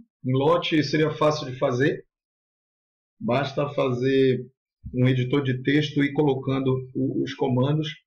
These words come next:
e aí gravar com a extensão ponto B A T. No Windows, os, como a gente viu, os arquivos em lote não exigem ter extensões específicas.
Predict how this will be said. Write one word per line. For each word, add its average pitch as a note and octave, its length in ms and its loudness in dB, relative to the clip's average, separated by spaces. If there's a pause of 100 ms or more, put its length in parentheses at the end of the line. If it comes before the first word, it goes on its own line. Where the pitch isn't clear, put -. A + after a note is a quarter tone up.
(180)
e A#2+ 100 2
aí C#3+ 120 2
gravar D3 480 2
com D3+ 80 -2
a - 20 0
extensão C#3+ 540 -4
ponto D3+ 260 -2
B D3 140 2
A D3+ 100 -2
T. G#2 220 -4 (2250)
No B2 160 0
Windows, E3 340 2 (240)
os, C3+ 480 2 (1160)
como C3+ 140 2
a B2+ 40 4
gente D3 260 0
viu, D#3 100 2
os D3 80 0
arquivos D3 440 0
em D3+ 80 2
lote D3+ 340 2
não D#3 100 2
exigem D#3 560 0
ter E3 200 2
extensões E3 540 -4
específicas. C#3 680 -2